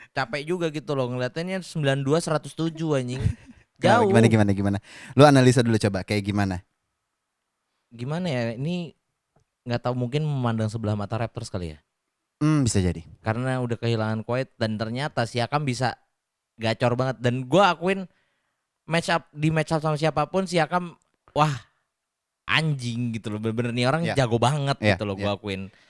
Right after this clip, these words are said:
Speaker 1: Dan buat gua sih, ya hal-hal seperti ini yang harus diantisipasi sama Lakers, Kak.
Speaker 2: Hmm.
Speaker 1: Apalagi kalau misalnya mereka mau berjalan jauh selama ya
Speaker 2: Playoff.
Speaker 1: sampai,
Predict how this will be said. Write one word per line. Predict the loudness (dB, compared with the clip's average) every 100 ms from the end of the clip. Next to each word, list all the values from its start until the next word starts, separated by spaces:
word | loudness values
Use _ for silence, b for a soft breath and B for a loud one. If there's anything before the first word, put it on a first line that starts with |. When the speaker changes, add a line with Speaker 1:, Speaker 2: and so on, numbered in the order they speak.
| b
Speaker 1:
Dan | b -2 -2 -4 -4
buat | -2 -2 0
gua | 0 0
sih, | -2 -6 _ _ _ _
ya | -2 2 2
hal-hal | 2 2 2 2
seperti | 0 -2 -2 0
ini | 2 2
yang | 4 4
harus | 2 0
diantisipasi | -2 0 0 0 -2 -4 -6 -6 -4 -4 -4
sama | -6 -8 -4
Lakers, | -4 -4 -4 -4
Kak. | -6
Speaker 2:
Hmm. | -2
Speaker 1:
Apalagi | -2 -2 0
kalau | 0 0
misalnya | -4 -4 -4 -4 -6
mereka | -6 -4 -4
mau | -2 -4
berjalan | 0 -2 0 0 0 0
jauh | 0 0
selama | -2 -4 -6 -8 -12 _ _ _ _ _ _
ya | -2 2
Speaker 2:
Playoff. | 4
Speaker 1:
sampai, | 4